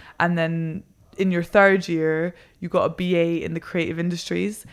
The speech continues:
And at the time, I was just like, "Okay, cool." Like, I mean, I don't really know what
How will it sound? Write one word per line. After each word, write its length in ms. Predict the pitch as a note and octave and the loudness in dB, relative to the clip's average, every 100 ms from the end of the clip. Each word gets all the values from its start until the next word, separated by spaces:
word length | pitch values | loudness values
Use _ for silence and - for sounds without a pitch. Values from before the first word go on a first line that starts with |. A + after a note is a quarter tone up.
| - | -4
And 80 | B3+ | 2
at 80 | C#4+ | 2
the 80 | B3+ | 4
time, 400 | C#4 C#4 A#3 F3 | 10 10 10 6
I 80 | E3+ | 4
was 120 | F3+ | 2
just 160 | F3+ | 0
like, 160 | F#3+ E3+ | 2 2
"Okay, 320 | D#4 A#3+ D#3+ | 2 2 0
cool." 280 | F3+ B3 A3 | 0 0 2
Like, 300 | D#3+ D3+ - _ _ - | 2 -2 -8 _ _ -8
I 100 | F3 | -4
mean, 160 | E3+ E3+ | 0 0
I 60 | |
don't 180 | E3+ F3+ | 0 -2
really 160 | F3 F3 | -2 0
know 180 | E3+ E3 | 0 -2
what 320 | D#3+ E3 - | -2 -2 -4